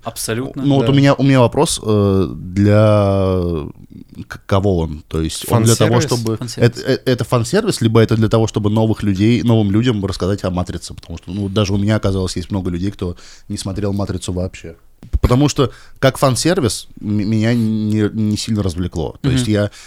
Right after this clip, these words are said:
Speaker 2: э, все время, пока не было "Матрицы", я развлекался Джоном Уиком, который <laughs> был очень, очень крутой, я считаю.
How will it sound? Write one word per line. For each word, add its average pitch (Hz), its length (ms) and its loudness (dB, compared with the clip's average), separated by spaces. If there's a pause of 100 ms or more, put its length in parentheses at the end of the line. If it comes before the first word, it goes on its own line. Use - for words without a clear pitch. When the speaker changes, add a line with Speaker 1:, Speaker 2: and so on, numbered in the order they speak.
(140)
Speaker 2:
э, 101 420 -2
все - 180 0
время, 123 240 4
пока 107 180 2
не 113 120 2
было 101 340 0
"Матрицы", 107 480 -2
я 95 240 0
развлекался 95 540 -4
Джоном 92 340 -4
Уиком, 101 260 -4
который 85 580 -4 (220)
<laughs> - 840 -6
был 131 300 2
очень, 135 300 0
очень 135 260 0
крутой, 110 340 -2
я 90 140 -4
считаю. - 320 -8